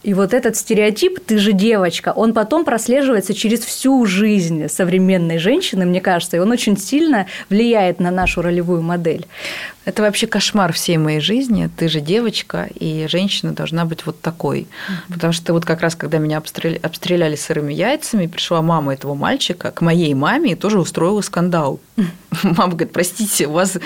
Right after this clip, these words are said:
Speaker 2: типа, здоровый лоб, который выше Оксаны в два раза, он её обстрелял яйцем, вы пришли ко мне ругаться».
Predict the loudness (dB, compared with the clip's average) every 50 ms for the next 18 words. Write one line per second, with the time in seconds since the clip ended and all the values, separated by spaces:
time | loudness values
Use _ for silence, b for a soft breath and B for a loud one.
0 | -2 -2 -2 -2 B -6 -4 -2 -2 0 2 2 2 2 2 0 2 2 2 2
1 | 2 2 2 2 2 2 0 -2 -2 -2 -2 0 0 0 0 0 0 0 0 0
2 | -2 -2 -2 -2 0 0 0 -2 -4 -4 -2 0 0 2 2 0 0 -2 -2 -4
3 | -4 0 2 2 4 4 4 2 0 -2 -2 -4 -2 -2 0 0 0 0 0 0
4 | 0 0 0 -2 -2 -2 -2 -2 -2 -4 -4 -4 -4 -4 -4 -4 -2 -2 -2 -2
5 | -2 -2 -2 -2 -2 -4 -6 -8 -8 -8